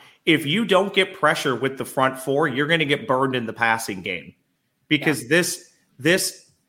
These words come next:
Speaker 1: secondary is too inexperienced and, frankly, probably not good enough to hold up when you're bringing extra pressure and they have to play one-on-one.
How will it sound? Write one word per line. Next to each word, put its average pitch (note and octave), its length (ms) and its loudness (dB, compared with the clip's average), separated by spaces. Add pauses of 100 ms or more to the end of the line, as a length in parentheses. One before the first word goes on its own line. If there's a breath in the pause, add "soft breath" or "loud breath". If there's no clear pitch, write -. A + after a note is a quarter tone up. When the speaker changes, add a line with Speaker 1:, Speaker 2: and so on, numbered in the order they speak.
(120)
Speaker 1:
secondary C3+ 840 2
is B2+ 300 -4
too F#3 260 -2
inexperienced D3+ 800 0
and, C3 120 -4
frankly, C#3+ 480 0
probably D3 640 2
not D3 340 2
good C#3+ 160 0
enough A#2 340 0
to B2 100 -2
hold C3 320 -2
up - 460 0
when C#3+ 180 4
you're C#3+ 140 4
bringing C#3 580 0
extra C#3 340 -2
pressure A#2+ 520 0
and A#2 280 -6
they C3 140 2
have C3 260 2
to A#2 80 -12
play B2 260 -2
one-on-one. A#2+ 800 -2